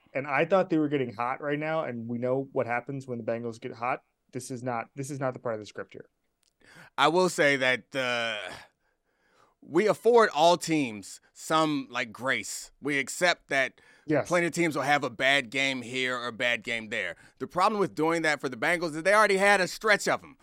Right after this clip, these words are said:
Speaker 2: And if we're gonna say they were just because Joe Burrow was hurt, that's fine. And this is just when they start to lock in and get good, then they have another bad one, and one that they could have won also in the course of the game. They weren't terrible in this game. They just couldn't put it away against a team that we think is not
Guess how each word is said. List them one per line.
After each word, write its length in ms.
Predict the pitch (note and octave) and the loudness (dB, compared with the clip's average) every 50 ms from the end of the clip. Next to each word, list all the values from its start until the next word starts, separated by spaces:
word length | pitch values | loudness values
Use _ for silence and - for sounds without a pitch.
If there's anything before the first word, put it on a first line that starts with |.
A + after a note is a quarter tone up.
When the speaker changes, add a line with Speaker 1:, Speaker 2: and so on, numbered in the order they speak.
| - - - - | -20 -20 -18 -8
Speaker 2:
And 100 | - C#3 | -6 -4
if 60 | C#3 | -2
we're 80 | E3+ F#3 | 0 2
gonna 160 | F#3+ F#3 F3+ | 2 2 2
say 180 | - F#3+ F#3 F3 | 2 0 0 2
they 100 | E3+ E3+ | 2 2
were 100 | E3 D#3 | 2 0
just 220 | C#3 C3 D#3+ D3+ - | -2 -4 -6 -8 -6
because 420 | F3 C#3+ - D#3 D3+ C#3+ B2+ - | -10 -10 -4 -2 -2 -2 -2 -4
Joe 100 | D3 D3 | -4 -4
Burrow 260 | C3+ A#2 D3 C#3+ C#3+ C#3 | -2 -2 0 0 0 -2
was 140 | C#3 A#2 - | -2 -6 -2
hurt, 260 | C3+ C#3 C#3 C3 - | -2 -2 -2 -2 -4
that's 200 | C3 C3 A#2+ - | -10 -10 -10 -8
fine. 380 | - - A2 F#2+ E2+ D2 C2+ | -6 -4 -4 -4 -6 -8 -10
And 140 | D#2 A2 A2+ | -14 -10 -4
this 180 | C3+ D3 C#3 D3+ | -4 -4 -2 -4
is 240 | D3 C3+ B2+ A2 - - - - _ _ - | -6 -6 -8 -10 -16 -20 -20 -20 _ _ -8
just 260 | - E3+ E3+ E3 - | -4 -4 -4 -4 -2
when 140 | E3 E3+ D#3+ | -4 -2 0
they 100 | D3+ D3 | 0 -2
start 380 | - - - C#3+ C#3+ D3 C#3 | -2 -2 -2 0 0 0 -2
to 260 | - C#3 C3+ C3 B2+ A2 | -2 -4 -4 -4 -4 -8
lock 380 | G2 G#2+ B2+ C#3 D3+ D3 - - | -8 -2 2 4 4 2 2 -2
in 200 | D3 C#3+ C#3+ C#3 | -6 -4 -4 -4
and 120 | C3 A#2+ | -6 -6
get 160 | A#2 C#3 B2 | -8 -10 -10
good, 240 | - C#3 C#3 C#3+ B2 | -8 -6 -6 -6 -6
then 120 | A#2 C3 C3+ | -6 -6 -6
they 100 | C3 B2+ | -6 -4
have 180 | B2+ C3+ B2+ | -4 -4 -4
another 320 | B2+ B2+ B2 B2+ C3+ C#3 C#3 | -4 -4 -4 -4 -4 -4 -4
bad 220 | A#2 - - F3 | -4 0 0 0
one, 160 | G3 A3+ A#3 | 0 0 -2
and 80 | G#3+ G#3 | -2 2
one 200 | A#3 C4 C4 B3 | 2 2 2 2
that 120 | A#3 A3+ | 0 0
they 120 | A3+ G#3+ G3 | 0 0 -2
could 200 | - G#3 G#3 G3+ | 0 -2 -2 -2
have 120 | F3 C#3+ | -2 -2
won 280 | C#3+ E3+ E3+ E3+ E3 D3+ | -2 -2 -2 -2 -2 -2
also 560 | C3 D3 F3+ A3 - - A3+ G2+ G2 G2+ - - - - _ - | 0 0 0 0 -2 -6 -8 -8 -8 -8 -10 -14 -20 -20 _ -8
in 80 | E3 | -4
the 80 | D#3 D3+ | -4 -2
course 200 | - F#3+ F#3 F3 D3+ | 2 2 0 0 0
of 60 | B2+ | -6
the 40 | C3 | -6
game. 100 | A2+ A#2 | -6 -4
They 80 | C#3+ | -2
weren't 220 | E3+ G#3+ G3+ - - | 0 -2 -2 -2 -6
terrible 500 | - - D#3 F3 G3 E3+ B2 A#2 G#2+ G#2+ | -10 -4 0 0 0 0 0 -4 -8 -8
in 80 | G#2+ G#2 | -8 -10
this 140 | G#2 G#2+ - | -10 -12 -10
game. 240 | - A#2+ B2 B2+ B2 | -8 -8 -8 -6 -8
They 80 | B2+ | -8
just 180 | B2 C#3+ C3+ - | -8 -8 -10 -10
couldn't 260 | - - E3+ D#3 C#3 | -8 -6 -6 -6 -6
put 160 | - D#3 D#3 | -4 -4 -4
it 80 | D3 C3+ | -2 -2
away 240 | C3 B2 B2+ B2+ B2 | -4 -4 -4 -4 -4
against 220 | A#2 A2 A#2 - | -4 -8 -10 -12
a 60 | B2 | -14
team 300 | G#2 - C#3 C3+ B2+ B2 | -12 -8 -8 -6 -6 -4
that 120 | A#2 A2+ A2+ | -4 -4 -6
we 100 | C3 B2 | -6 -8
think 220 | - C3 A2+ G2+ | -8 -10 -10 -10
is 100 | G#2 G2 | -12 -12
not 280 | G#2+ A2+ A2+ A2+ - | -8 -4 -4 -4 -6